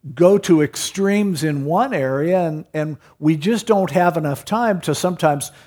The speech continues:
fill in those other gaps. We make trade-offs, we make sacrifices.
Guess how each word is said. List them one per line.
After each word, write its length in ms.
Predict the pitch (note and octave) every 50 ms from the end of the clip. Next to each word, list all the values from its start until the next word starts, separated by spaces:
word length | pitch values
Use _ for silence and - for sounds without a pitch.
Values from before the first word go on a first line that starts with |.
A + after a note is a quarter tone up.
| _
fill 400 | - - - - E3 F3+ F3+ F3
in 140 | F3 E3+ E3+
those 260 | E3 D3+ D3 C#3+ -
other 240 | D3+ C#3 C3 C#3 C#3
gaps. 720 | C#3 - G#3+ A#3+ C3 - G#2+ F#2 - - _ - - - - _ - - - -
We 140 | C3+ D3 D#3
make 320 | D3 F3 F3+ F#3+ F3+ -
trade-offs, 800 | - - - G#3+ A#3 C#3+ C#3+ G3+ D3+ G#2+ G2+ G2+ G2+ - - -
we 140 | D3 D3 D#3
make 280 | D#3+ D#3+ E3+ E3+ E3+
sacrifices. 1300 | - - G3 G#3+ B3 B3 - - D3+ B2 - - A2+ G#2 G2 E2+ D#2 - - - - - - - - -